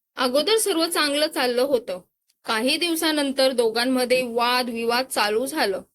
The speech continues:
राहुल बायकोला कशा ना कशावरून टोमणे द्यायला चालू केलं. राहुलचं दुसऱ्या मुलीबरोबर प्रेम होतं, पण आशा घर सांभाळून दोन मुलांना बघणे सर्व व्यवस्थित करत होती. राहुलला दुसऱ्या मुलीसोबत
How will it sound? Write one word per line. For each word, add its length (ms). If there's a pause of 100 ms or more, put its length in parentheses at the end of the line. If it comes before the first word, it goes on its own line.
(320)
राहुल 340
बायकोला 580
कशा 340
ना 160
कशावरून 720
टोमणे 420
द्यायला 420
चालू 360
केलं. 360 (840)
राहुलचं 720
दुसऱ्या 380
मुलीबरोबर 760
प्रेम 380
होतं, 400 (480)
पण 120 (100)
आशा 420
घर 260
सांभाळून 520
दोन 140
मुलांना 560
बघणे 420 (260)
सर्व 380
व्यवस्थित 500 (100)
करत 260
होती. 440 (460)
राहुलला 680
दुसऱ्या 400
मुलीसोबत 560